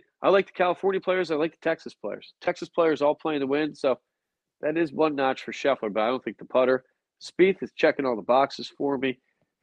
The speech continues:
I got one other guy, another California boy, getting a little bit better odds, twenty-two to one.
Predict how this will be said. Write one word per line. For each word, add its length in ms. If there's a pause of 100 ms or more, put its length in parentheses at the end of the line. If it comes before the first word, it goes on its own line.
I 120
got 180
one 220
other 180
guy, 320 (380)
another 260
California 720
boy, 320
getting 200
a 40
little 200
bit 180
better 320
odds, 240
twenty-two 480
to 80
one. 380